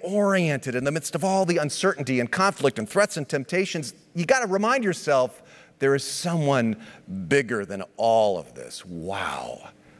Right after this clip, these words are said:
Then you get to help for those specific concerns, starting this morning with the phrase, "Give us today our daily bread."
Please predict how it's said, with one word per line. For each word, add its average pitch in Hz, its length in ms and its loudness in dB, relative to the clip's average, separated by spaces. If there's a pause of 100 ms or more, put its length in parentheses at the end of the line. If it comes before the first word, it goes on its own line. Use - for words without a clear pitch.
(200)
Then 107 760 0 (600)
you 127 120 -2
get 139 320 2
to 107 320 -8 (320)
help - 420 -6 (280)
for 120 120 -2
those 110 180 0
specific 117 460 -6
concerns, 107 560 -2
starting 151 480 2 (240)
this 202 320 -2
morning 101 460 -4
with 120 180 -6
the 123 60 -4
phrase, 123 540 2 (360)
"Give 165 240 2
us 196 480 -2 (220)
today 139 760 0 (440)
our 110 280 4
daily 98 760 -2 (760)
bread." 90 640 0